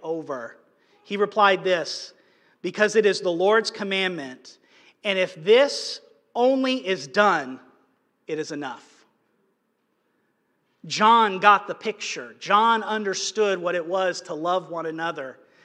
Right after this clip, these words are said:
And that was like his mantra. That was something that he repeated often. Do we understand what it means to love one another as Jesus loved?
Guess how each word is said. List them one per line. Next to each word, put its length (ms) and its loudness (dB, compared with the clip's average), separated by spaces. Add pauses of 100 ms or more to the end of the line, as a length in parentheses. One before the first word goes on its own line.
(140)
And 100 -12
that 140 4
was 180 0
like 180 0
his 200 -8
mantra. 560 0
That 100 2
was 120 -4
something 260 -2
that 100 -4
he 140 -6
repeated 480 -4 (100)
often. 720 0 (1080)
Do 220 -6
we 180 0
understand 680 -4
what 100 0
it 120 -6
means 300 -8
to 120 -12
love 640 -4
one 220 -4
another 600 -8 (440)
as 440 -8
Jesus 800 -10
loved? 680 -16